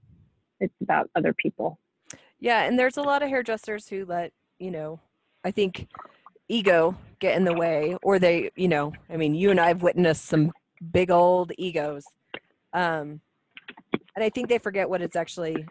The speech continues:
Speaker 2: about at its core. And that's,
Speaker 1: Well,
Speaker 2: that's
Speaker 1: yeah.
Speaker 2: what hairdressing
Speaker 1: And
Speaker 2: is
Speaker 1: the
Speaker 2: at its core.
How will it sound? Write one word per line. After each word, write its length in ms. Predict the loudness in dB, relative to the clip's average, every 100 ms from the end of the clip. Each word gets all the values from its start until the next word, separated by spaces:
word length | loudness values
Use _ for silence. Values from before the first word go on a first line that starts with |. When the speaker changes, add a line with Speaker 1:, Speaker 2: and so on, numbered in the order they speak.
| -10
Speaker 2:
about 380 | -4 0 0 -2
at 100 | -4
its 140 | -6 -8
core. 440 | -10 -6 -6 -6 -10 _ _ _ _ -20 _ _ _ _ _ _ _ _ _ _ _ -10
And 160 | -4
that's, 240 | -2 -2 -6 -12 -10 -8 2
Speaker 1:
Well, 180 | 4 4 0 _ _ _ 0
Speaker 2:
that's 220 | 4 6
Speaker 1:
yeah. 120 | 6
Speaker 2:
what 80 | 4
hairdressing 380 | 4 2 4 6
Speaker 1:
And 80 | 6
Speaker 2:
is 40 |
Speaker 1:
the 140 | 6 2
Speaker 2:
at 120 | 2
its 140 | 2 0
core. 440 | 0 0 -2